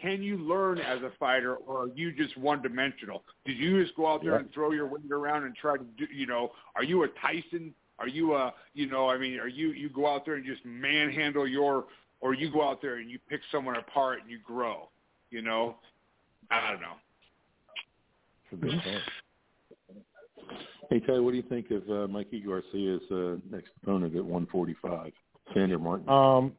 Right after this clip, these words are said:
Speaker 2: I, I, well, it, you know, it's, it's just a tune-up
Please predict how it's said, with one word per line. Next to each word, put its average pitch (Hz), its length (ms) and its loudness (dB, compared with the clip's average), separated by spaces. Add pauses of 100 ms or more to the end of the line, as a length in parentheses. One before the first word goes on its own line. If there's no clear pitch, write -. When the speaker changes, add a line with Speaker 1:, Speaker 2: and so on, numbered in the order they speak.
(100)
Speaker 2:
I, 131 120 -6 (760)
I, 117 60 -12 (280)
well, 127 280 4
it, 139 200 2
you 151 200 -4
know, 120 160 4
it's, 113 140 2
it's 120 260 -4
just 156 200 0
a 110 80 -8 (100)
tune-up 92 300 -4